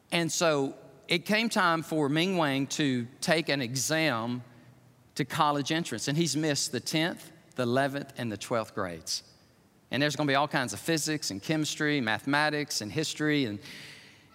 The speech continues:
so his mom and dad, <clears throat> twenty hours a day, he would study. For a couple of months, two or three months, he aced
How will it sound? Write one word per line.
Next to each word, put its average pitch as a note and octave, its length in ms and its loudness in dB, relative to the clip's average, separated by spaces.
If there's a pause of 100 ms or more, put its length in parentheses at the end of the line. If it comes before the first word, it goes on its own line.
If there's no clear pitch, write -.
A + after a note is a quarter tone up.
(240)
so G3 200 4
his F3 160 2
mom F3 420 4
and C#3+ 120 0
dad, D3 360 2 (400)
<clears throat> - 400 -6
twenty G3 300 2
hours E3+ 320 0
a D3+ 40 -2
day, B2+ 320 2 (1000)
he D3+ 120 2
would A2+ 140 -2
study. G#2+ 400 0 (1400)
For C#3+ 180 0
a C3 40 -2
couple E3+ 260 0
of E3+ 60 2
months, C3+ 320 0
two D#3+ 120 -2
or D3+ 40 0
three D3+ 180 0
months, A2 560 -2 (360)
he D3 240 -2 (140)
aced F3+ 480 0